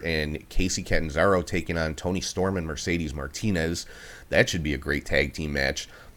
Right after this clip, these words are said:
And we saw a vignette with Scarlett. Um, yeah, basically, the whole point of this sh-,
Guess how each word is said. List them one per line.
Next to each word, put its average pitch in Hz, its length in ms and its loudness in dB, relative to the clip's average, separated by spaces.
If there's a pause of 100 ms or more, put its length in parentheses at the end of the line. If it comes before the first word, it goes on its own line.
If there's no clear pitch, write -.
(200)
And 82 300 -2
we 82 80 -4
saw 98 240 2
a 85 40 2
vignette 85 520 2
with 85 340 0
Scarlett. 90 840 2 (180)
Um, 71 500 -4 (640)
yeah, 92 320 2
basically, 101 840 2 (380)
the 85 260 0
whole 92 140 4
point 101 260 2
of 90 60 2
this 104 220 4
sh-, - 220 -6